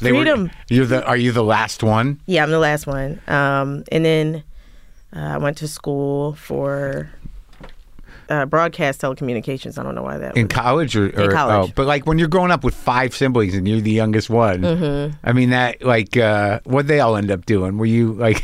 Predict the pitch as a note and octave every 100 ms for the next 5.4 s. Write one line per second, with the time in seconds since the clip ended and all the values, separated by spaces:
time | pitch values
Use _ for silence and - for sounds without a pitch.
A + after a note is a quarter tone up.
0 | - C#3+ C3+ C3+ B2 F#3+ G3 - - B2+
1 | A2+ - A#2 B2+ B2+ B2+ B2 B2+ B2+ B2
2 | G#2+ G2+ G2+ - - - - G2+ G#2 A#2+
3 | B2 A#2+ - D2+ D2 - - - - -
4 | - - D#4+ G#3+ D3+ D#3 G#3 G3+ A2+ A2
5 | C#4+ - D#4 C#4